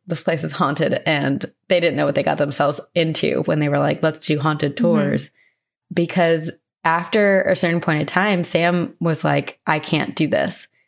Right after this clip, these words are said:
Speaker 1: and decided to sell the house. Even though he had raised a significant amount of funds to make the
Speaker 2: Wow.
Speaker 1: house or reconstruct the house, but he decided to sell it.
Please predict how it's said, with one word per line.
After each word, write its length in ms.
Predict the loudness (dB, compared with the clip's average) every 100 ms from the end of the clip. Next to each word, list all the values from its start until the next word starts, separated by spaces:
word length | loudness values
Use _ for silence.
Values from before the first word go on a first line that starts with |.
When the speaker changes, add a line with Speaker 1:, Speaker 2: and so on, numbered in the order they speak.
| _
Speaker 1:
and 120 | -4
decided 320 | 0 0 0
to 80 | -2
sell 180 | -2 -2
the 80 | -2
house. 400 | -4 -6 -12 -20 _ _
Even 200 | 0 2
though 120 | 2
he 80 | 2
had 140 | 2
raised 360 | 2 2 0 0
a 80 | 0
significant 540 | 0 0 0 0 0
amount 260 | 0 0 -2
of 60 |
funds 500 | -2 -2 0 -2 -6 -12
to 220 | -4 0 2
make 160 | 2 2
the 60 | 2
Speaker 2:
Wow. 60 | 2 2 0
Speaker 1:
house 240 | -4 -10 _ _ _ _ _
or 160 | 0 2
reconstruct 680 | 0 2 0 2 0 0
the 80 | -2
house, 380 | 0 0 -2 -6 -4
but 140 | -2
he 500 | 0 2 2 0 -2 -4
decided 380 | 0 0 -2
to 140 | -2 -2
sell 200 | 0 0
it. 260 | -2 -8